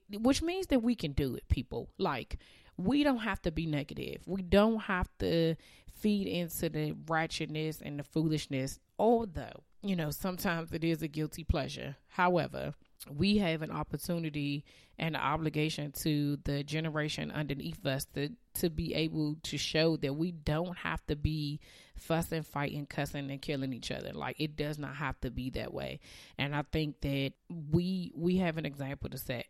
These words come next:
And if we really want to see the change, we have to be the change. And I just hope I'm doing my part.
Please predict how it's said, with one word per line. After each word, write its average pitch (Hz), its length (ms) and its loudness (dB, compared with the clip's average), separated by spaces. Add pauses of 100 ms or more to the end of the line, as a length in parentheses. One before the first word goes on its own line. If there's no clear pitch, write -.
And 131 440 -2 (240)
if 165 140 0
we 190 200 0 (200)
really 170 500 0 (220)
want 151 400 -4
to 156 100 -4
see 156 260 -4
the 160 140 -2
change, 160 480 -2
we 147 100 0
have 143 220 -2
to 143 80 -6
be 135 180 -2
the 95 120 -4
change. 71 460 -8 (360)
And 123 340 -4
I 156 160 0
just 165 200 -4
hope 156 220 2
I'm 135 180 -4
doing 135 280 -2
my 120 140 -4
part. 117 340 -4